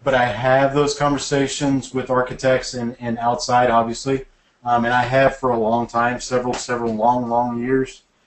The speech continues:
Um, but being able to, you know, um, I'll, I'll be honest, not, not too long ago, actually, um, I was being, I was actually moving towards more of a hands-off role,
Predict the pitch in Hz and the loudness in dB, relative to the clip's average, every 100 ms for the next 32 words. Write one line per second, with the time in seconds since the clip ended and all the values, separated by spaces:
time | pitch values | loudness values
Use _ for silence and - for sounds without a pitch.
0 | _ _ 123 123 120 107 95 _ _ _ | _ _ -6 0 0 0 -6 _ _ _
1 | 143 113 120 147 147 143 143 135 - 147 | 0 0 0 2 2 2 0 -2 -4 0
2 | 139 131 123 135 147 131 113 - _ _ | 2 2 -2 0 0 2 0 -6 _ _
3 | _ _ - 127 120 117 104 - _ - | _ _ -2 2 4 2 -2 -8 _ 0
4 | 147 147 143 147 147 139 127 - 143 147 | 2 2 2 2 4 4 2 0 0 0
5 | 139 139 147 - 156 139 196 147 131 127 | 0 2 2 0 0 2 2 0 2 4
6 | 127 127 123 135 123 120 127 117 117 135 | 6 4 2 -4 -6 -6 -8 -4 -2 0
7 | 110 117 120 117 - 135 131 120 110 _ | 0 0 -2 -4 -4 -2 -2 -2 -4 _
8 | _ _ _ _ - 123 127 127 - 143 | _ _ _ _ -8 -4 2 2 2 -2
9 | 123 127 131 127 113 - 139 131 113 117 | 0 0 0 -2 -4 -8 -4 -2 -2 -4
10 | 120 127 131 135 120 123 113 - 120 120 | -2 2 2 2 -2 -2 -4 -6 -6 -2
11 | 117 110 104 _ 135 135 123 - 120 139 | -2 -2 -6 _ -4 -2 -2 -6 -2 -2
12 | - 160 165 190 | 0 -2 0 -2